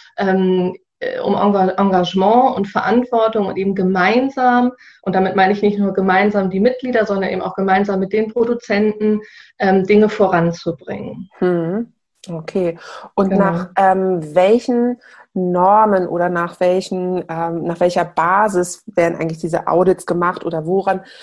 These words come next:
Speaker 2: kann sich auch ein Mitglied und ein Lieferant orientieren, was sie erfüllen müssen? Also ich werfe jetzt mal den Begriff Code of Conduct, also Verhaltensregeln,
Speaker 1: Mhm.
Speaker 2: rein.
Speaker 1: Ja.
Speaker 2: Ähm, wonach hat sich da B C I,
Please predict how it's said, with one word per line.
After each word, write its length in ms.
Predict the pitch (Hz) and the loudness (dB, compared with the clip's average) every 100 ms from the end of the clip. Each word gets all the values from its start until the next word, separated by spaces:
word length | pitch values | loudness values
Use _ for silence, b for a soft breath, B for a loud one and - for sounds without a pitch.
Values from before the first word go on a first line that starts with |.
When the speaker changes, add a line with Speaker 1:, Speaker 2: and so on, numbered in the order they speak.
| B | B
Speaker 2:
kann 180 | - 180 | -6 -4
sich 180 | 185 - | -2 -4
auch 120 | 175 | -4
ein 180 | 170 170 | -2 0
Mitglied 460 | 214 - 202 196 - | 0 -2 -2 -2 -2
und 100 | 175 | -6
ein 180 | 175 | -4
Lieferant 600 | 180 185 175 170 185 190 | -4 -2 -2 0 0 0
orientieren, 1040 | 170 170 175 170 170 - 202 208 208 208 202 B B - | -2 0 0 0 -4 -6 2 4 6 4 -2 B B -6
was 200 | 175 - | -6 -2
sie 100 | 165 | 0
erfüllen 720 | 165 165 - 190 185 185 175 | 2 0 2 4 6 6 4
müssen? 220 | 165 160 | 0 -2
Also 160 | 156 160 | -6 -8
ich 140 | - _ - | -14 _ -6
werfe 240 | 165 165 | -4 -4
jetzt 140 | 165 170 | -6 -6
mal 120 | 160 | -8
den 160 | 156 | -8
Begriff 640 | 156 - 160 165 170 160 - | -12 -14 -14 -4 -2 -2 -6
Code 300 | - 165 165 | -6 -2 -2
of 140 | - | -4
Conduct, 500 | - 196 220 208 202 | -2 0 2 2 0
also 160 | 143 151 | -2 -8
Verhaltensregeln, 920 | 156 156 175 - 180 180 180 175 175 | -8 -4 -2 0 -4 -2 0 0 -2
Speaker 1:
Mhm. 40 | _ _ _ _ _ | _ _ _ _ _
Speaker 2:
rein. 360 | 170 170 170 - | 0 2 2 0
Speaker 1:
Ja. 140 | 175 170 | 0 0
Speaker 2:
Ähm, 320 | 170 165 160 - | 0 -4 -6 -8
wonach 480 | 175 190 175 180 175 | -4 -2 -4 -8 -12
hat 120 | - | -12
sich 160 | 170 | -12
da 380 | 170 170 170 165 _ | -6 -4 -4 -6 _
B 160 | 165 165 | -10 -10
C 280 | - - | -10 -8
I, 440 | - 160 160 165 | -4 -2 0 0